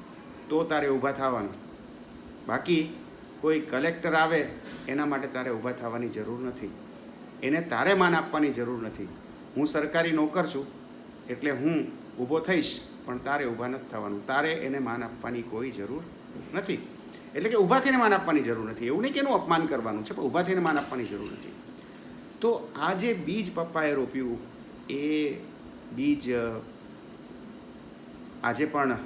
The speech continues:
એની જગ્યાએ જ છે અને કદાચ એમાંથી વૃક્ષ થયું છે. દોસ્તો, તમને ન ખબર હોય તો એ કહી દઉં કે મારા પપ્પા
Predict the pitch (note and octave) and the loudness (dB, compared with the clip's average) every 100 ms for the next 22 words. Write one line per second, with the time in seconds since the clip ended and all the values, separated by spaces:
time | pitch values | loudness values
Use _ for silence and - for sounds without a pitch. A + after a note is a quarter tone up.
0 | - B2+ C#3+ A2+ G#2+ C3 C3+ C3+ C3 A#2+ | -4 0 0 0 0 2 2 0 0 0
1 | G#2+ A#2 A#2 A#2+ A#2+ A#2+ A#2+ G#2 B2 - | 0 -2 -2 -2 -2 -4 -4 -6 -6 -6
2 | A2+ A#2+ A2+ - - - - - - - | -6 -4 -6 -10 -14 -18 -16 -16 -16 4
3 | A#3+ C4 D#4 C#4 C4+ C#4+ A3 A3 B3 A#3+ | 4 6 4 6 6 6 6 6 6 8
4 | B3 A#3+ A#3 A3 F#3+ G#3 G#3 G#3 G3 D#3+ | 8 8 6 4 4 4 4 2 4 4
5 | E3+ F3+ D3+ - E3 E3 D#3+ | 4 2 -2 2 4 4 2